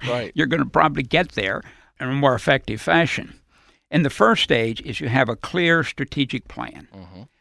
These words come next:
Speaker 2: of an alignment around that in terms of the values, the vision, the goals,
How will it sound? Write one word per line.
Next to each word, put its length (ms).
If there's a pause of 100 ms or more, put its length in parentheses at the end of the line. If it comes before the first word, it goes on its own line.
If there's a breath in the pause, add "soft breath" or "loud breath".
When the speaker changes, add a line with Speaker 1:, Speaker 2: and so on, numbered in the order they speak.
(200)
Speaker 2:
of 340
an 120
alignment 520
around 320
that 240
in 100
terms 300
of 80
the 80
values, 920
the 100
vision, 720 (1120 soft breath)
the 100
goals, 640